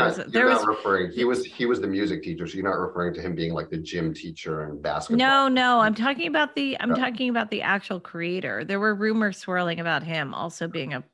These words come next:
Speaker 2: a somewhat lecherous dude.
Speaker 1: Isn't also Finn, the main character in the first seasons, he died?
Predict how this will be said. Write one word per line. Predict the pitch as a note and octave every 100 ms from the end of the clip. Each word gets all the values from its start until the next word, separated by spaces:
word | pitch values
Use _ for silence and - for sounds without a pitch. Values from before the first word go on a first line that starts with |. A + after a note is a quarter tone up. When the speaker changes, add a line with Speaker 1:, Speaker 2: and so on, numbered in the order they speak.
| E3+
Speaker 2:
a |
somewhat | D#3+ E3+ C3+ -
lecherous | D3 D#3+ D#3+ D#3 D#3
dude. | - D3+ C3+ C3 C#3 - _ - - _ - -
Speaker 1:
Isn't | B2 A#2 E3 E3 - _ _ _
also | C#3+ E3+ A#2+
Finn, | - - F3+ F3+ F#2+ E2+ G#2+ - _ G2
the | F2+
main | F2+ G#2+ A2+
character | - G2+ G2 G2
in |
the | F2+
first | E2 F#2 -
seasons, | A#2+ B2 F#2 D#2+
he | - C#3+ - - _ _ _
died? | D#2+ G#2+ D#3 A3+